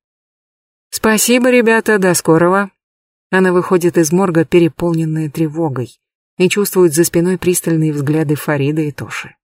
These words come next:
Чувствует их вопросы. Нужно взять ситуацию в свои руки.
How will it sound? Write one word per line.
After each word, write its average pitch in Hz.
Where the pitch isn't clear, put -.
Чувствует 202
их 175
вопросы. 151
Нужно 185
взять 170
ситуацию 165
в -
свои 160
руки. 143